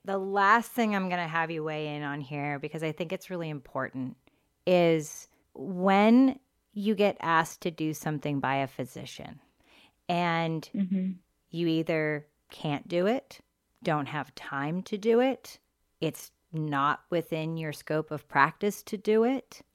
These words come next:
Speaker 1: just feeling empowered to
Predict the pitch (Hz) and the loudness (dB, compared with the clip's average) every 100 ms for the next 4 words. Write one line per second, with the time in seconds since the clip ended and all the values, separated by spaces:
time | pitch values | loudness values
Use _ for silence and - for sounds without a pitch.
0 | _ - 214 208 202 - - - - 196 | _ 2 6 8 6 -2 -18 -14 -4 0
1 | 190 190 185 180 175 175 - _ _ _ | 0 0 0 -2 -2 -6 -12 _ _ _
2 | _ _ 196 175 - - 185 180 214 180 | _ _ -4 -2 -4 -2 4 6 6 4
3 | 151 147 143 139 _ _ - - 190 180 | 0 -2 -4 -8 _ _ -20 -8 0 2
4 | 165 165 160 156 151 | 4 4 4 2 -2